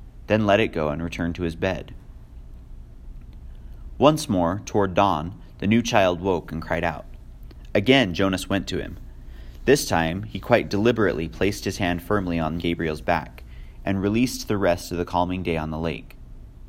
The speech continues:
Again, Gabriel slept. But now Jonas lay awake, thinking. He no longer had any more than a wisp of the memory, and he felt a small lack where it had been.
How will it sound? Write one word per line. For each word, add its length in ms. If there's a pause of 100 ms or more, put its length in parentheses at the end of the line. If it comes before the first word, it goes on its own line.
(320)
Again, 560 (320)
Gabriel 400
slept. 520 (2250)
But 120
now 240
Jonas 540
lay 160
awake, 520
thinking. 520 (800)
He 200
no 200
longer 420
had 200
any 200
more 200
than 160
a 60
wisp 380
of 120
the 60
memory, 520 (420)
and 80
he 60
felt 260
a 40
small 380
lack 400
where 140
it 80
had 140
been. 280